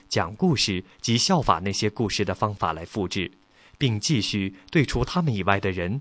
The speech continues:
讲这些真理。所以我们用了那十个步骤。在第一个单元中，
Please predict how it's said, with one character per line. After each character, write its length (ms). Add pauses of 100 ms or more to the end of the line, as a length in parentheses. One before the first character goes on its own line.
(140)
讲 260
这 120
些 160
真 200
理。 160 (1300)
所 240
以 300 (100)
我 100
们 140
用 240
了 220
那 160
十 240
个 100
步 160
骤。 240 (960)
在 160
第 220
一 60
个 100
单 180
元 160
中， 240